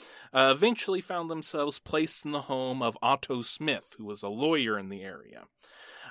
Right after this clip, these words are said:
Uh, this, uh, was not the life that, uh, Kate, uh, wanted,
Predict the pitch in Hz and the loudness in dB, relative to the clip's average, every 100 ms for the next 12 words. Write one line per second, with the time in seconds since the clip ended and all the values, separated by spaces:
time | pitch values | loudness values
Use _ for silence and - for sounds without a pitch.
0 | _ 127 139 139 143 147 165 240 320 - | _ 8 8 8 4 -2 0 2 2 0
1 | - - 220 214 208 208 214 208 202 202 | -4 -2 -2 0 2 0 2 0 0 -8
2 | 196 180 170 165 151 - 156 143 139 135 | -6 0 2 2 0 0 4 4 2 0
3 | 131 127 123 123 _ _ - 156 151 _ | 2 2 -2 -10 _ _ -2 4 4 _
4 | 131 131 127 123 113 113 135 147 - 233 | -20 -8 2 4 4 4 4 4 2 -4
5 | 277 | -4